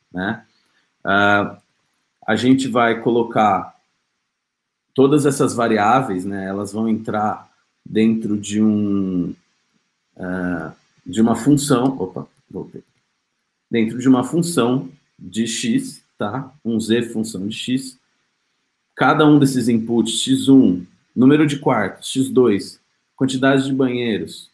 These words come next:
x três, ah, tamanho da casa, x quatro, bairro, pode até ser uma, uma variável, x cinco,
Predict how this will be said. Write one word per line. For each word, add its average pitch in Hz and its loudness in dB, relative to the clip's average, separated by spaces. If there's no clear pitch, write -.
x - -8
três, 110 -2
ah, 104 -4
tamanho 127 0
da 131 -2
casa, 110 -4
x - -8
quatro, 101 -6
bairro, 92 -2
pode 90 -12
até 92 -8
ser 110 -6
uma, 104 -4
uma 98 -6
variável, 104 -4
x - -8
cinco, 143 2